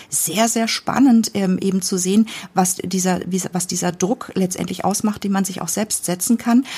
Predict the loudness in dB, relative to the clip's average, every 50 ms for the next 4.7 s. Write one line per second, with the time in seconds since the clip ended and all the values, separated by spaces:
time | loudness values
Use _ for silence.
0 | -12 -12 -14 -16 -20 -4 2 4 6 6 6 4 2 0 2 2 2 2 2 0
1 | -2 -4 -4 0 0 0 2 2 0 0 0 0 -2 -2 -2 0 0 2 2 2
2 | 2 0 -2 -4 -4 -4 -2 -2 -2 -4 -4 -4 -4 -4 -4 -4 -2 -2 -2 0
3 | 2 4 4 4 4 2 -2 -12 -6 0 2 2 4 4 4 2 2 0 -4 -4
4 | -4 -4 -4 -6 -6 -4 -4 -2 0 2 2 2 2